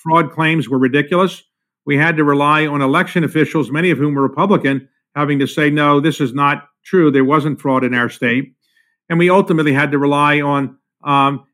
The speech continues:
people to protect the Congress and for the Congress to take actions that seem appropriate to me. So I,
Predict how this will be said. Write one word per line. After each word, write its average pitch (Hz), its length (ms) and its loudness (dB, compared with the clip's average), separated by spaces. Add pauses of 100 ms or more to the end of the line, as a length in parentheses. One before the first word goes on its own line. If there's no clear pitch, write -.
(100)
people 165 260 0
to 151 120 -2
protect 160 440 -4
the 139 80 -4
Congress 151 680 0 (380)
and 143 160 -2
for 135 100 -2
the 135 80 -4
Congress 156 480 0
to - 60 -20
take 147 240 0
actions 139 400 -2
that 131 120 -4
seem 139 220 -2
appropriate 143 540 0
to - 80 -6
me. 120 300 -2 (420)
So 147 440 0
I, 156 360 -2